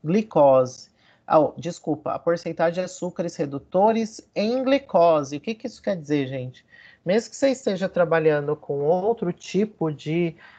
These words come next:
açúcar redutor, o resultado vai ser sempre dado em termos de glicose, porque ele é o seu padrão, tá? Então, é muito comum trabalhar só em termos de glicose. E ele acaba sendo, de fato,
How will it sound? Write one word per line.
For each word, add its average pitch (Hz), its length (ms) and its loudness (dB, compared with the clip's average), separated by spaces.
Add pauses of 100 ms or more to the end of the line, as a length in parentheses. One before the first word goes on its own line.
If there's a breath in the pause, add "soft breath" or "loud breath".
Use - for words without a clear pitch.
açúcar 160 500 0
redutor, 160 760 0
o 165 160 -6
resultado 170 1040 0
vai 160 180 -2
ser 165 140 -14
sempre 190 460 -6
dado 165 320 2
em 185 40 -2
termos 180 360 -4
de 175 80 -6
glicose, 175 720 0
porque 180 320 -4
ele 190 180 4
é 214 40 6
o 208 40 2
seu 175 180 -4
padrão, 139 580 -2 (280)
tá? 151 300 -4 (880)
Então, 151 240 0
é 156 60 6
muito 165 260 -6
comum 185 300 -4
trabalhar 170 420 0
só 175 160 -6
em 202 120 -6
termos 190 320 -4
de 190 80 -6
glicose. 180 560 -2 (540 soft breath)
E 277 80 -4
ele 247 160 4
acaba 233 340 2
sendo, 196 460 0
de 180 160 -6
fato, 151 760 -2